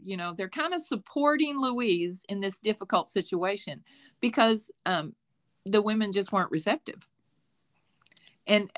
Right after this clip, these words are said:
all the women gave her back a card, but Jenny and, uh, Martina were there, you know, kinda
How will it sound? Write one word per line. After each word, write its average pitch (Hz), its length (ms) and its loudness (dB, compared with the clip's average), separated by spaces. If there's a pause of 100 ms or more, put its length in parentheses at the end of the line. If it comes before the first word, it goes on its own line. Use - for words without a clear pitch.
all 226 180 10
the 226 100 4
women 226 300 0
gave 214 260 -2
her 226 140 -2
back 196 260 -2
a 185 60 -10
card, 196 580 0
but 180 220 -6
Jenny 208 540 -8
and, 175 360 -14
uh, 160 240 -4
Martina 185 480 -2
were 160 180 0
there, 160 280 -2
you 160 160 -10
know, 156 100 -6
kinda 180 300 -6